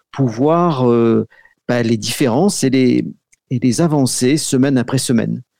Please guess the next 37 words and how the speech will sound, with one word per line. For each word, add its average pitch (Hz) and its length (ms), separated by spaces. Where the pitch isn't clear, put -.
Parce - 180
que 139 120
jour 151 220
après 131 220
jour, 139 360
vous 113 120
allez 110 140
pas 113 140
voir 113 180
la 104 80
différence. 107 580
Donc, 127 280
euh, 123 40
c'est 127 300
intéressant 135 580
de 127 120
prendre 131 280
des 110 120
photos. - 320
Alors, 117 220
attention 185 800
à 135 60
ne 135 80
pas 175 200
aller 143 120
trop 127 220
vite 123 240
avec 117 280
les, 110 460
avec 113 260
la 104 100
musculation, 113 920
hein, 135 220
et 127 180
vouloir 120 560
devenir 120 480
musclé 139 580